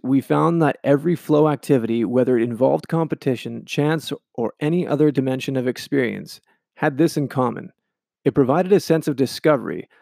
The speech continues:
a creative feeling of transporting the person into a new reality.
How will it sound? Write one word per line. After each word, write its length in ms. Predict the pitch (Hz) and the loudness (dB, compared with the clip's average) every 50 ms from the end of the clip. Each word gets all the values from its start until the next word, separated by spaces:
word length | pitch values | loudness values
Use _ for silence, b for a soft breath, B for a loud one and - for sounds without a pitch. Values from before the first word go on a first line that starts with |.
| b b | b b
a 80 | - - | -10 -10
creative 480 | - - - 151 170 185 196 202 165 - | -8 0 2 4 6 6 6 4 4 2
feeling 400 | - - 170 165 156 156 160 156 | -2 0 0 2 2 2 0 -2
of 100 | 139 - | -4 -4
transporting 680 | - - 143 143 135 - - - 139 139 135 139 143 | -4 -2 -2 -2 -4 -6 -6 -4 -2 0 0 0 -2
the 80 | 139 | -4
person 480 | - - 131 131 120 - 131 131 127 120 | -2 0 0 0 0 -2 -4 -6 -6 -6
into 420 | - - 123 120 - - 120 113 | -6 -8 -8 -10 -8 -6 -6 -4
a 40 | 113 | -4
new 440 | 113 113 117 127 127 127 127 131 - | -6 -6 -4 -2 -2 0 0 -2 -2
reality. 640 | - - 107 104 104 104 92 92 85 60 60 - - | -4 -6 -6 -6 -4 -4 -6 -6 -8 -8 -10 -10 -14